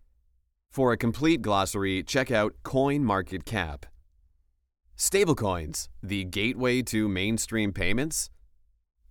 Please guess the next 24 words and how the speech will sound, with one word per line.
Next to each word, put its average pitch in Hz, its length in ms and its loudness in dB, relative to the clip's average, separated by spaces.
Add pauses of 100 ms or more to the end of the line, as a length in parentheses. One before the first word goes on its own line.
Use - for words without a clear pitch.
Bitcoin 151 600 4
isn't 160 340 0
widely 98 540 0
accepted 90 540 -4
as 87 140 -4
a 87 40 -10
form 120 240 0
of 92 120 -4
payment 110 500 -2
because 123 420 0
it's 113 240 -2
too 131 260 0
volatile. 95 720 -2 (500)
If 104 160 -2
your 104 120 0
store 135 420 2
were 104 200 2
to 95 100 0
accept 104 400 -2
Bitcoin 95 520 -2
for 92 120 -4
a 90 60 -4
purchase 101 420 -2
today, 120 560 0